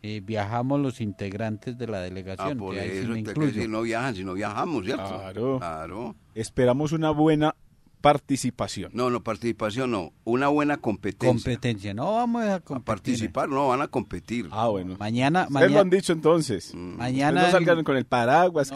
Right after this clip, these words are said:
Speaker 3: que tal
Speaker 1: no, no,
Speaker 3: cosa,
Speaker 1: no,
Speaker 3: que, que, que el
Speaker 1: no.
Speaker 3: pollo y que no
Speaker 1: En
Speaker 3: pudo, y que,
Speaker 1: fútbol de
Speaker 3: y
Speaker 1: salón,
Speaker 3: que Roosevelt Franco y
Speaker 1: en
Speaker 3: todo.
Speaker 1: fútbol de salón siempre somos protagonistas, llegamos a disputar finales y todo.
Speaker 3: Esperemos, espe-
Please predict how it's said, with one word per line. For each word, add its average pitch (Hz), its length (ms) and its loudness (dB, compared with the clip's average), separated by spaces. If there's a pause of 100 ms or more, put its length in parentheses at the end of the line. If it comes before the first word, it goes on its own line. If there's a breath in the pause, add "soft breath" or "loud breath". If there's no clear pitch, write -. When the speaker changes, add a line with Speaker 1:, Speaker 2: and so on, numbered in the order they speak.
Speaker 3:
que 113 60 -6
tal 120 140 0
Speaker 1:
no, - 40 -6
no, - 60 -4
Speaker 3:
cosa, 170 360 2
Speaker 1:
no, 131 60 -2
Speaker 3:
que, 127 80 2
que, 117 120 2
que 127 100 0
el 120 200 0
Speaker 1:
no. 139 140 0
Speaker 3:
pollo 156 340 4
y 135 60 0
que 127 100 -6
no 123 100 -2
Speaker 1:
En 110 40 -10
Speaker 3:
pudo, 175 400 2
y 156 40 4
que, 151 80 4
Speaker 1:
fútbol 175 200 4
de 170 80 6
Speaker 3:
y 156 40 4
Speaker 1:
salón, 143 260 4
Speaker 3:
que 139 80 8
Roosevelt 127 360 2
Franco 165 440 2
y 123 60 -2
Speaker 1:
en - 60 -10
Speaker 3:
todo. 123 140 -2
Speaker 1:
fútbol 151 440 0
de 151 120 2
salón 127 320 2
siempre 151 380 -6
somos 147 260 0
protagonistas, 110 800 -6
llegamos 117 460 -2
a 104 420 -2
disputar 101 520 -10
finales 113 640 -6
y - 20 -16
todo. 117 100 2
Speaker 3:
Esperemos, 107 680 0
espe- 98 300 -10